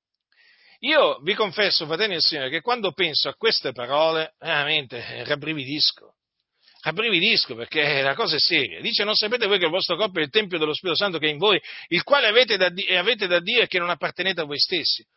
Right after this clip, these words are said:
Ora, il nostro corpo mica ci appartiene. Non è che noi possiamo fare del nostro corpo quello che vogliamo. Non è che noi possiamo mettere dentro il nostro corpo quello che vogliamo, eh? Ricordatevelo, eh? Il nostro corpo è il tempio di Dio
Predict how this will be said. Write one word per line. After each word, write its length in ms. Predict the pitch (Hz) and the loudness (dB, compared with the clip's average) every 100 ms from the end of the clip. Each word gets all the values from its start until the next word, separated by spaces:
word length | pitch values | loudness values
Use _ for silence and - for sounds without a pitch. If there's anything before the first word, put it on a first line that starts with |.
| - | -6
Ora, 200 | 349 311 | 0 0
il 60 | 190 | 2
nostro 300 | 285 - 175 | 0 0 0
corpo 260 | 262 - | 0 0
mica 240 | 139 226 147 | -6 -4 -4
ci 120 | - | -6
appartiene. 640 | - - 156 143 95 _ _ _ _ _ _ _ _ _ _ _ _ - | -8 -12 -8 -10 -10 _ _ _ _ _ _ _ _ _ _ _ _ -8
Non 180 | 180 | -2
è 60 | 247 | 0
che 80 | 190 | 0
noi 140 | 185 | -2
possiamo 360 | 156 - 151 139 | -2 -4 -4 -2
fare 240 | 190 170 | 0 0
del 120 | 151 | -2
nostro 280 | 147 147 143 | -6 -8 -8
corpo 260 | 160 156 123 | -8 -10 -10
quello 220 | 143 123 | -10 -10
che 140 | - | -12
vogliamo. 640 | 107 98 98 120 90 _ _ _ - - - | -16 -14 -10 -10 -10 _ _ _ -20 -20 -2
Non 180 | 226 330 | 2 4
è 80 | 359 | 4
che 120 | 285 | 2
noi 180 | 277 254 | 0 0
possiamo 460 | 220 - 233 196 | 0 0 0 0
mettere 360 | 196 233 180 156 | -2 0 -2 -2
dentro 260 | 190 170 | -2 -4
il 60 | 151 | -8
nostro 220 | 165 151 | -8 -8
corpo 240 | 139 180 170 | -10 -10 -10
quello 220 | 135 127 | -10 -12
che 100 | 104 | -14
vogliamo, 580 | 107 104 190 156 104 131 | -14 -4 -4 -4 -12 -18
eh? 80 | 165 _ _ _ _ _ _ _ _ _ _ _ | -20 _ _ _ _ _ _ _ _ _ _ _
Ricordatevelo, 800 | - 143 123 170 156 104 92 95 117 | -10 -8 -2 0 0 -4 -18 -20 -20
eh? 60 | _ _ _ _ _ _ _ _ _ _ _ _ _ _ _ _ _ _ _ | _ _ _ _ _ _ _ _ _ _ _ _ _ _ _ _ _ _ _
Il 140 | 180 | -6
nostro 280 | 247 277 175 | -4 -4 -4
corpo 320 | 131 165 - | -2 -2 -2
è 40 | 131 | -6
il 80 | 117 | -4
tempio 300 | 170 156 151 | -6 -4 -10
di 140 | 139 | -12
Dio 400 | 110 82 65 | -14 -18 -20